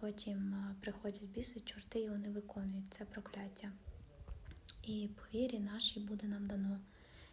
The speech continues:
І часом людина думає: «А чого мені та гадалка сказала, і в мене так сталося?» Тому що вона висвободила слово, і слово виконалося.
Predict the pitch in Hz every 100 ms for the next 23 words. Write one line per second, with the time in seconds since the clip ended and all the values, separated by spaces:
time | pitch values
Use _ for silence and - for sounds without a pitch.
0 | - - 208 208 - 214 202 202 202 196
1 | 208 208 202 202 202 - 220 226 220 208
2 | 208 - - - - - 214 202 196 202
3 | 196 202 - - 196 208 214 208 214 202
4 | 202 196 196 - - 196 196 196 - -
5 | 254 262 247 240 233 208 220 226 220 -
6 | 196 214 202 202 202 - 208 226 220 220
7 | - - - - 196 190 - 208 202 196
8 | - 220 214 208 202 208 190 196 190